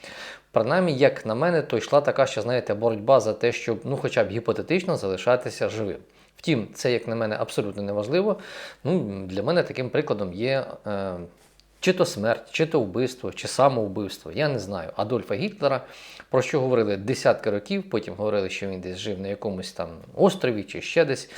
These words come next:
припіваючи, але це ніхто не бачив, і це ніхто не знав, і це, направду, до цього часу залишається загадкою, але поряд із тим, е, зникнення Гітлера тоді дало поштовх і початок розвалу,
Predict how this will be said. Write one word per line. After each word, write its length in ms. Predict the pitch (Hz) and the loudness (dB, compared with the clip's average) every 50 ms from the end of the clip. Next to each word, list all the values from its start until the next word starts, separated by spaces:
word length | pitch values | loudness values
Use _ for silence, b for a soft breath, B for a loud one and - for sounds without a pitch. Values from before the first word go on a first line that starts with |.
| B B B B B B B B _ _ | B B B B B B B B _ _
припіваючи, 760 | - 127 127 - 113 107 135 170 175 151 143 - - 135 - - | 0 0 0 0 4 8 8 10 10 8 6 2 0 -2 -2 0
але 260 | 104 110 127 123 110 - - | 2 2 4 2 2 0 -2
це 180 | - - 127 | -2 0 0
ніхто 280 | 123 117 98 - - 101 | 0 -2 -4 -4 -6 -6
не 100 | 95 95 | -4 0
бачив, 360 | 104 147 160 160 - 123 101 | 2 4 4 4 2 -2 -6
і 60 | 98 | -6
це 180 | 95 - - 101 | -6 -4 -4 -4
ніхто 280 | 98 92 - - 92 90 | -4 -6 -8 -8 -8 -8
не 120 | 92 92 | -6 -6
знав, 260 | 104 127 139 143 147 | -4 -2 0 0 0
і 160 | 120 92 92 | -2 -4 -6
це, 220 | 92 - - 127 113 | -6 -2 0 0 0
направду, 440 | 101 92 - 107 117 120 - 95 87 | 0 -2 0 2 2 2 0 -2 -8
до 100 | 90 87 | -8 -10
цього 200 | - - 107 92 | -8 -6 -6 -2
часу 320 | - 120 104 - - 95 | 0 0 0 0 -4 -8
залишається 600 | - - 104 101 98 - - 107 98 - - 123 | -6 -4 -4 -4 -2 0 0 0 0 0 -2 -2
загадкою, 600 | 127 139 156 208 240 226 - - 170 156 147 - - | 0 0 2 2 2 2 2 2 2 2 2 2 2
але 340 | 120 131 139 143 127 104 - | 4 4 6 6 6 4 4
поряд 480 | - - - - 131 113 101 95 - | 2 -4 -4 0 2 2 2 2 0
із 120 | 127 - - | -4 -2 0
тим, 240 | - 226 214 196 B B B B B B B B B B B B B B B B | 0 0 0 0 B B B B B B B B B B B B B B B B
е, 360 | - 120 123 127 127 127 131 - - | 4 6 6 8 8 6 6 4 2
зникнення 540 | 123 143 190 233 226 - - 165 160 160 143 | 4 6 6 6 6 6 4 4 4 4 4
Гітлера 480 | 147 185 247 240 - - 175 165 156 | 4 2 0 0 2 6 6 6 6
тоді 720 | 139 - - 170 156 135 - - - 165 196 202 196 180 160 - - | 4 2 2 0 0 0 0 -4 -2 0 2 2 2 0 -2 -4 -4
дало 420 | 120 107 135 143 156 170 170 170 | 6 8 8 10 10 8 6 6
поштовх 640 | 170 - - - - 160 170 170 - - 143 117 139 | 4 0 -2 4 6 6 6 6 4 0 -2 0 -2
і 40 | - | 0
початок 580 | - 120 - - 135 127 127 - 123 - - | 0 0 2 4 4 4 4 2 0 0 0
розвалу, 640 | 113 110 117 113 110 113 120 113 113 113 107 107 - | 2 2 2 2 4 6 6 8 8 6 4 0 -2